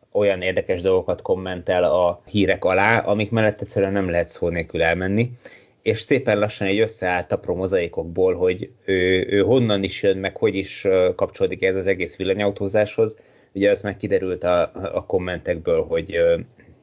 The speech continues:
maga is villanyautót használ, és nem is most kezdte a villanyautózást, hanem már meglehetősen régen. Ráadásul napelemmel termeli otthon az áramot, ráadásul egy olyan helyen él, ahol nincs, ö, elektromos hálózati csatlakozása, tehát, ö,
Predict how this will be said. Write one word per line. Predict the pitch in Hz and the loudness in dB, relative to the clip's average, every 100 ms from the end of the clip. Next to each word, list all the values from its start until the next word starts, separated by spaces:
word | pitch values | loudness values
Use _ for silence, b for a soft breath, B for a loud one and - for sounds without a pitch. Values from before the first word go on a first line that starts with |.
| _ - | _ -12
maga | 95 92 87 | -4 -2 -2
is | - | -2
villanyautót | 90 82 82 78 - | -2 -2 -4 -4 -6
használ, | - 95 - 127 131 127 - _ _ _ _ _ | -4 -4 0 2 2 -2 -20 _ _ _ _ _
és | - 107 - | -2 -2 2
nem | 107 95 | 2 2
is | 92 - - - _ _ _ _ 104 | 0 -4 -12 -14 _ _ _ _ -2
most | 101 | -2
kezdte | - - - | -2 -4 -6
a | - _ | -10 _
villanyautózást, | - 90 - 90 85 - | -4 -4 -6 -4 -6 -4
hanem | 87 | -6
már | 87 | -4
meglehetősen | 90 87 85 85 87 85 85 | -2 -2 -2 -2 -4 -6 -4
régen. | 85 104 123 127 127 B B B | 0 2 4 2 0 B B B
Ráadásul | 107 92 90 - 92 | 0 2 0 -2 -4
napelemmel | 90 98 87 87 87 | -2 -2 -2 -2 -2
termeli | 90 85 85 85 | 0 -2 0 -2
otthon | 82 90 | -2 -4
az | 82 87 | -4 0
áramot, | 101 120 131 127 | 2 2 0 0
ráadásul | 90 98 90 90 - 92 90 87 - - | 2 2 2 0 -2 0 0 0 -4 -4
egy | 101 | 2
olyan | 107 107 95 95 | 4 4 2 0
helyen | 101 101 98 101 | 0 2 2 2
él, | 101 101 | 4 4
ahol | 85 90 98 | 2 2 2
nincs, | 98 98 90 - | 2 -4 -6 -8
ö, | - | -2
elektromos | 87 82 98 92 - 92 87 | 0 2 2 0 -2 -2 -2
hálózati | - 90 90 80 82 | -2 -2 -2 -4 -6
csatlakozása, | 95 101 107 113 113 107 - | -4 -2 -2 0 0 0 -4
tehát, | 90 90 - | -4 -6 -8
ö, | - | -8